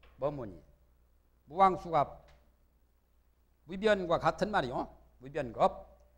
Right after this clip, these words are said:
그와 같은 음성이 또한 다름이 없다. 차별이 없단 말이죠. 차례의 한량 없는 묘한 장엄을 하나의 티끌 가운데 들어가지 아니함이 없으니 그와 같은 여러 부처님 친통력이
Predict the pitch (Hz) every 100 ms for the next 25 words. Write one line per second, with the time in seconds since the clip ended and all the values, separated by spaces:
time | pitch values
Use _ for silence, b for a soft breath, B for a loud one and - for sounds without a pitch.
0 | _ _ _ _ - 180 165 151 156 143
1 | 117 - - 127 151 135 135 120 - 135
2 | 120 113 98 _ _ _ 107 127 117 101
3 | - - - _ _ - 190 196 156 104
4 | - - 139 139 165 147 147 - - _
5 | _ _ _ _ - - 170 165 147 143
6 | 147 160 156 151 151 151 143 147 151 143
7 | 143 147 151 151 147 139 - - 160 147
8 | 139 - - 151 143 139 135 135 127 -
9 | _ _ - 147 135 131 123 123 120 143
10 | 175 208 202 147 - 95 76 _ _ _
11 | _ _ _ _ 151 151 139 139 139 135
12 | 135 139 131 - - 131 131 123 - _
13 | _ - 190 175 147 135 117 107